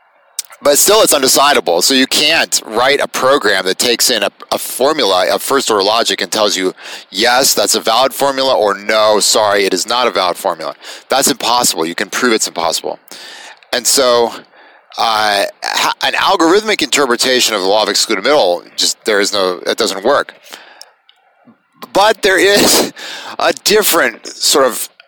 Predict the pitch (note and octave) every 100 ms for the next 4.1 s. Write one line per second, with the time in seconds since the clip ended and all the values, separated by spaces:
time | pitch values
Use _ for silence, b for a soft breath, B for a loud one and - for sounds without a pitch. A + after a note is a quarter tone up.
0 | - - B2 B2+ B2 A#2 G#2+ - B2 D#3+
1 | C#3+ - D#3 D3 C#3 A2+ F#2+ - - D#3+
2 | D3+ F#2 E2+ F2 G#2+ - C3+ A2 G#3+ B3+
3 | F#3 D#3 C#3 A#2 E2+ - - A2 - C3